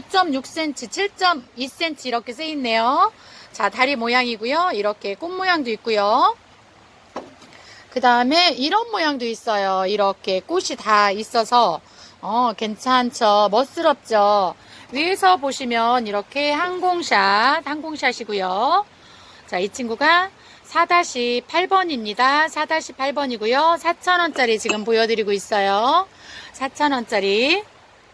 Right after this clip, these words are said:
자, 이 친구는 사 다시 구 번입니다. 사 다시 구 번이고요.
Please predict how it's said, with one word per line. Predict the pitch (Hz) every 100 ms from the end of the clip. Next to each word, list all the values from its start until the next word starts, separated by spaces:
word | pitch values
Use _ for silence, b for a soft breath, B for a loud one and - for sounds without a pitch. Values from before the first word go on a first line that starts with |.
| _ _ _ _ _ - -
자, | 254
이 | 269 294
친구는 | 415 403 381 370 381
사 | 370 440 466
다시 | 453 440 403 415
구 | - 269
번입니다. | 370 359 294 269 247 233 240
사 | 381
다시 | 427 415 -
구 | 269
번이고요. | 269 277 240 311 427